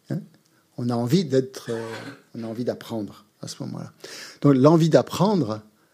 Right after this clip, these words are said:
euh, elle vient pas toute seule non plus, hein. Elle vient de la part de, de personnes qui sont capables aussi de, de nous transmettre quelque chose qui a, qui pour nous a de la valeur. On, on n'a pas, les choses que l'on a apprises,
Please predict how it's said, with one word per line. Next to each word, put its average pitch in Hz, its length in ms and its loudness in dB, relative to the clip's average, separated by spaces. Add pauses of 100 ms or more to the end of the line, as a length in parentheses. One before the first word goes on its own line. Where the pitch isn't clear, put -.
(340)
euh, 113 380 -8
elle 135 120 0
vient 123 140 0
pas 165 120 -2
toute 165 160 -6
seule 226 260 -2
non 139 160 -8
plus, 113 320 -12
hein. 208 60 -10 (420)
Elle 117 140 -4
vient 156 300 2
de 127 100 0
la 120 100 2
part 156 320 -2
de, 113 220 -4
de 110 140 -6
personnes 160 500 -2
qui - 100 -8
sont - 260 -8
capables 156 600 -8
aussi 120 300 -14
de, 107 320 -12 (600)
de 127 120 -4
nous 117 180 0
transmettre - 760 -2 (140)
quelque - 260 -10
chose - 520 -16 (580)
qui - 80 0
a, 135 80 4
qui 135 160 0
pour 120 260 0
nous 214 120 4
a 147 80 2
de 113 80 -2
la 110 80 0
valeur. 107 480 -8 (680)
On, 120 220 -8 (400)
on 147 80 2
n'a 135 100 6
pas, 165 320 0
les 165 140 2
choses 165 200 0
que 143 120 0
l'on 123 140 2
a 117 80 0
apprises, 190 420 2